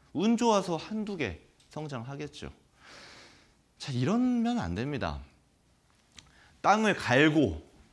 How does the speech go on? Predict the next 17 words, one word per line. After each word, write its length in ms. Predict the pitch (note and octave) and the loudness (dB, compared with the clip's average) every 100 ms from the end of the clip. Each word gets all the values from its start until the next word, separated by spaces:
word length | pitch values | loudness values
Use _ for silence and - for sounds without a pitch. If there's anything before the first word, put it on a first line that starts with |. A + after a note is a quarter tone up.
| _ _ - - | _ _ -20 -4
거름도 480 | A#2+ F3 G3+ C#3+ | 0 0 0 -4
뿌리고 680 | - A#3 C4+ A#3+ C#3 E2 - _ _ _ _ | -6 -6 -4 -2 -4 -6 -20 _ _ _ _
비옥하게 720 | - E3 A#3+ A#3+ - A#3 A3 | -8 -2 -2 -2 -6 -4 -4
만든 420 | D3 G2 F#2+ G#2+ | -4 -6 -6 -6
다음에 720 | G#2 - F2 G2+ G#2 C3 B3+ - - | -8 -6 -4 -2 -2 -4 -6 -10 -20
씨앗을 440 | - C3 E3 E3 A#2+ | -14 -6 -4 -4 -8
뿌려야지. 840 | - G#3+ G#3 G2 C2+ - D#2+ A#1+ - - - - | -6 -4 -4 -4 -6 -8 -8 -10 -18 -20 -20 -4
여러분들이 1120 | D3 G3+ G3+ G#3+ G#3+ F#3+ F#3+ F#3 F3+ F#3 F#3 | 2 2 2 2 2 4 4 4 4 2 0
주식에 520 | - D3+ E3 G3 F#3+ | 0 -2 0 2 2
있어서는 720 | C#3 - B2 A#2 G2 G#2 A#2+ - | 2 0 -2 0 0 -2 -4 -8
계좌가 800 | - G#2 A2 A2 G2 G#2 A2+ - - - | -2 0 2 2 2 0 0 -6 -20 -12
성장해 520 | - D3+ C3+ C3+ A#2+ | -4 -2 0 0 0
나가는 360 | E2+ D#2 D#2 | -2 -4 -6
것, 180 | D2+ C#2+ | -8 -12
계좌가 360 | - F2+ F#2 E2+ | -8 -4 -4 -6
불어나가는 760 | - F#2+ B2+ D#3 G#2+ E2 D#2 | -6 -4 -4 -4 -6 -6 -8
것이 380 | D2+ C#2+ - B2 | -10 -10 -8 -10